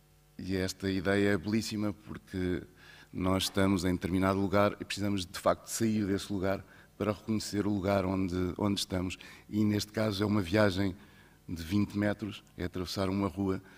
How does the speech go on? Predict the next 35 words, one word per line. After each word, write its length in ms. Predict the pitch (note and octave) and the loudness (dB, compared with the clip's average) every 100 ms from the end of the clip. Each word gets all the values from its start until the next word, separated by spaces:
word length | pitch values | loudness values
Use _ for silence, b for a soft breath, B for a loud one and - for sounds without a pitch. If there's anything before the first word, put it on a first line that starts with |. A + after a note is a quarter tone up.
| B | B
subir 400 | - G2 E2+ G#2+ | -12 -8 -2 0
a 40 | G#2 | 2
uma 140 | G#2+ | 0
varanda, 480 | F#2 G#2 G#2 G2+ G2 B B - | 2 2 2 2 -2 B B -6
voltar 560 | E2+ F#2+ - G2+ A2 | 0 0 6 8 8
para 160 | A2+ G#2+ | 6 4
o 40 | |
lugar 300 | G#2 G2+ G2 | 4 4 4
onde, 340 | F#2+ F#2+ F#2 E2 | 4 2 0 0
onde 180 | F#2 F2+ | -2 -2
estava, 360 | - F#2 F#2 F#2 B B | -2 0 -2 -6 B B
mas 180 | - F2+ | -6 -2
é 80 | F#2+ F#2+ D#2+ - | 0 -2 -4 -8
uma 160 | G2+ F#2+ | -4 -2
viagem, 540 | F2 G2 F2+ F2+ F2+ B B - | 2 2 2 -2 -6 B B -8
uma 100 | F#2 | -4
viagem 380 | F#2 F2 F2 | 0 0 0
de 80 | F2 | 0
uma, 340 | F2+ F2+ E2 F2 - | 0 0 -2 -6 -8
de 80 | E2+ | -4
uma 140 | F2+ | -4
vida. 300 | D#2 D2+ C#2+ B B | -2 -4 -6 B B
E 100 | F2+ | -2
eu 140 | G2 G#2 | 2 2
aposto 520 | G2+ G#2+ G#2+ - - - | 2 2 0 -2 -14 -10
que 100 | F2+ | -8
estes 180 | E2+ - | -6 -2
vinte 220 | G2 F#2 | -2 0
metros 280 | G2 G2 G2 | -2 -2 -4
mudaram 500 | G2+ G2 G2+ G2 F2+ | -2 0 0 0 -4
o 20 | |
convento. 560 | - F#2+ F2 E2 - | -4 -4 -4 -6 -6
Ela, 220 | C2 D2+ D#2+ | -6 -6 -4
quando 260 | F2 E2 | -4 -4
regressou, 560 | D#2+ F2 F2+ - F#2 | -6 -6 -6 -2 -2